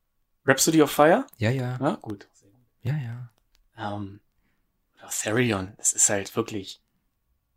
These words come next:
Speaker 1: Und musikalisch ist der Song super. Das ist mein Lieblingslied auf dem Album.
Speaker 2: Okay.
Speaker 1: Also ganz knapp vor dem letzten Song, zu dem wir dann am Ende kommen.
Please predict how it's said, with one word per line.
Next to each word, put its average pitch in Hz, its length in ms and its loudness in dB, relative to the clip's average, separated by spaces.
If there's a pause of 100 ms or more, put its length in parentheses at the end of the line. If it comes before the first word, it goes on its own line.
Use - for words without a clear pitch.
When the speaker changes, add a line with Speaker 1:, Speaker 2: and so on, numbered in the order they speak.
(540)
Speaker 1:
Und 143 140 6
musikalisch 120 720 2
ist - 240 -4
der 104 80 -6
Song 113 280 0
super. 117 280 -4
Das - 80 -6
ist - 40 -10
mein 123 120 0
Lieblingslied 190 480 0
auf 175 120 -6
dem 175 220 -4
Album. 185 400 0 (1200)
Speaker 2:
Okay. 117 400 0 (1120)
Speaker 1:
Also 127 140 -4
ganz 135 200 6
knapp - 320 4
vor 143 340 4
dem 135 160 2
letzten 135 320 0
Song, 202 300 2
zu 156 140 -4
dem 143 120 4
wir 135 60 0
dann 135 180 -4
am 131 120 -6
Ende 131 160 -8
kommen. 190 280 -2